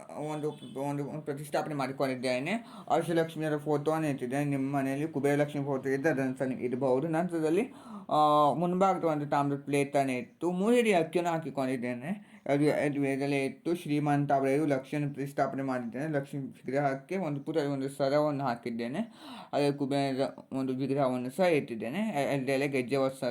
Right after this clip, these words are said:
ಸಹ ಎಲ್ಲಕ್ಕೂ ಸಹ ನಾನು ಹಾಕಿದ್ದೇನೆ. ಹಾಗೆ ಹೂಗಳಿಂದ ಅಲಂಕಾರ ಮಾಡಿದ್ದೇನೆ. ಹಳದಿ ಹೂವು, ಹಾಗೆ ಎರಡು ದೀಪವನ್ನು ಸಹ ಹಚ್ಚಿ ನೀವು ಇಡಿ.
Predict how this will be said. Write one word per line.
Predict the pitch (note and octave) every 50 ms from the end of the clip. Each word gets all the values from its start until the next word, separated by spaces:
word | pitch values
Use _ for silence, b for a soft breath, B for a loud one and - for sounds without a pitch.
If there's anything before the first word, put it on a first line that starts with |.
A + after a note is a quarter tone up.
| A#2+ -
ಸಹ | - E3 G3 G3+ E3+
ಎಲ್ಲಕ್ಕೂ | - C3 C3+ C3 C#3 D#3+ F#3 F#3+ G3+
ಸಹ | G3 - C#3+
ನಾನು | C3 B2 C3 C3
ಹಾಕಿದ್ದೇನೆ. | C3 A#2+ A#2 A#2 C3+ B2+ D3 E3
ಹಾಗೆ | E3+ D3+ C3 D3
ಹೂಗಳಿಂದ | D3 C#3+ D#3 D#3 F3 F3 F3+ D#3+ C#3 C3 C#3 D3+
ಅಲಂಕಾರ | F3+ F#3+ F3 C#3 C3 C3 C3+ C#3 C3+ B2 A#2
ಮಾಡಿದ್ದೇನೆ. | A2+ A2+ G#2 G2+ G#2+ G#2+ B2+ D#3 F#3
ಹಳದಿ | F#3+ F3+ C#3+ B2 B2 A#2+ A#2+ C3+
ಹೂವು, | C#3+ C#3+ D#3 G#3 B3+ - B B B B B B B B
ಹಾಗೆ | - - D#3+ F3
ಎರಡು | F3+ F3 E3+ D#3+ E3+ E3+ D#3
ದೀಪವನ್ನು | D#3+ F3 F#3 F3+ F#3 F3 E3+ D#3+ D3+ C#3+ C#3+ C#3 -
ಸಹ | F3 F#3 F#3+ F#3 - - -
ಹಚ್ಚಿ | C3+ C3+ C3+ - C3+
ನೀವು | C3+ D#3 G#3 G#3 - - - -
ಇಡಿ. | A2 A#2 C3 D#3 G#3+ - -